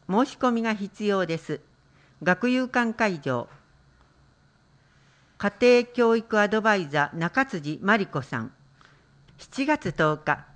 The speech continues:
十時から十五時。映画やちくさ会場。兵庫県カウンセリング協会、大宅正さん。七月十六日、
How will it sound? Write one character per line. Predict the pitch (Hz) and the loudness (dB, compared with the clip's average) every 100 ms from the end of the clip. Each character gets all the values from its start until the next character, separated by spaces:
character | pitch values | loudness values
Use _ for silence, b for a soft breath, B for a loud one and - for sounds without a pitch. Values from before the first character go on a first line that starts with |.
| 151 | -4
十 | 214 285 | 0 0
時 | 220 | -2
か | - 123 | -4 -4
ら | 123 | -4
十 | 120 165 | -2 -2
五 | 175 165 | 0 -4
時。 | 131 139 _ b b b b | -4 -12 _ b b b b
映 | 208 220 226 | 4 4 6
画 | 269 | 2
や | 202 151 | 2 0
ち | 147 - | -2 -6
く | 202 | -4
さ | 226 214 | 0 0
会 | 208 165 | 0 -2
場。 | 127 127 - - b b b - | -2 -2 -2 -8 b b b 0
兵 | 226 240 | 4 4
庫 | 277 | 4
県 | 277 175 151 | 0 -2 0
カ | 175 196 | 0 0
ウ | 226 | 0
ン | |
セ | 220 220 | 0 0
リ | 214 208 | 0 -2
ン | |
グ | 202 196 | -2 -2
協 | 202 160 | -2 -2
会、 | - 139 135 | -2 -4 -2
大 | 190 208 | 0 2
宅 | 226 214 190 | 2 0 -2
正 | 185 - | -2 -4
さ | 143 123 | -6 -6
ん。 | 113 B B B | -8 B B B
七 | - - 240 | -14 -4 0
月 | 254 208 | 0 0
十 | 143 165 185 | -4 -2 0
六 | 196 190 | 0 -2
日、 | 170 147 151 | -6 -6 -10